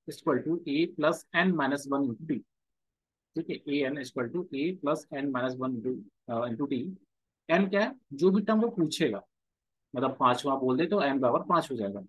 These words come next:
अगर वो छठवां पूछता है तो एन बराबर सिक्स हो जाएगा, एन बराबर एक सौ एकवां पूछता है तो आपको एक सौ एक लेना पड़ेगा। ठीक है, बाकी डी निकालना आप सीख चुके हो। ठीक है, D निकालना आपको आ चुका है,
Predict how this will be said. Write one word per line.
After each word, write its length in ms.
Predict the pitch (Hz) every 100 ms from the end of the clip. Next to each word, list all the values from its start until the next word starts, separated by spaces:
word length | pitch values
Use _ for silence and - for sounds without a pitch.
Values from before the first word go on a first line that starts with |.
| -
अगर 180 | 120 123
वो 100 | 127
छठवां 360 | 131 117 156
पूछता 340 | 175 160 151 165
है 120 | 202
तो 260 | - - 123
एन 140 | 123
बराबर 280 | 120 117 208
सिक्स 300 | - 190 143
हो 80 | 113
जाएगा, 240 | 101 - - 131
एन 100 | 131
बराबर 280 | 131 135
एक 120 | 131 -
सौ 120 | 156
एकवां 320 | 135 135 156
पूछता 300 | 165 156 175
है 120 | 208
तो 120 | 214
आपको 340 | 156 120 190 226
एक 160 | 151 127
सौ 120 | 151
एक 140 | 127
लेना 200 | 117 107
पड़ेगा। 240 | 98 - _ _ _ _ _ _ _ 214
ठीक 100 | 185
है, 160 | 110 _ _ -
बाकी 200 | 143 185
डी 200 | 170 185
निकालना 320 | 165 147 143
आप 80 | 190
सीख 160 | 190 151
चुके 260 | - -
हो। 60 | 101
ठीक 760 | - _ _ _ _ _ _
है, 100 | 160
D 140 | 123 139
निकालना 300 | 123 120 165
आपको 200 | 165 170
आ 100 | 110
चुका 260 | 107 107
है, 120 | 107